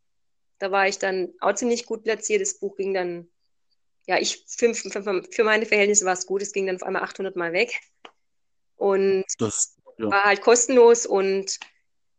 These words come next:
Speaker 1: ja, der Nachteil ist halt, es gibt halt viele Schnäppchen-, Schnäppchenjäger, sag ich mal. Wenn was kostenlos ist, man lädt sich halt alles auf den, ähm, auf den Reader runter.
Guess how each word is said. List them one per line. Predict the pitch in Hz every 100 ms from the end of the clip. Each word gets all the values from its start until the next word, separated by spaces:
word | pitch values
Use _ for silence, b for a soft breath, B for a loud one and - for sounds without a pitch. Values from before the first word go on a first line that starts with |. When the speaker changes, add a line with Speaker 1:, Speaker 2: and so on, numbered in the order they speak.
| _ _ _ _ -
Speaker 1:
ja, | 175 165 175 - _ _
der | 202
Nachteil | 202 208 - 220
ist | 214 240
halt, | 208
es | 196 -
gibt | 214 -
halt | 196 - _ _ _ _ -
viele | 247 233
Schnäppchen-, | 233 180 175 247 240 233 208 185 - 196
Schnäppchenjäger, | 202 - 233 - 226 214 208 - 175 190 202
sag | 208 196
ich | 196
mal. | 202 190 190 _ _ _ _ _
Wenn | - 196
was | 196
kostenlos | - 208 208 226 214
ist, | 220
man | 214 208
lädt | 208 214
sich | 214
halt | 202
alles | 196 190 190
auf | 185
den, | 180 170 170 _ _ _ _ _ _ -
ähm, | 185 175 175 175 170 - - - -
auf | - 180
den | 190
Reader | 185 175
runter. | 175 240 285 285 294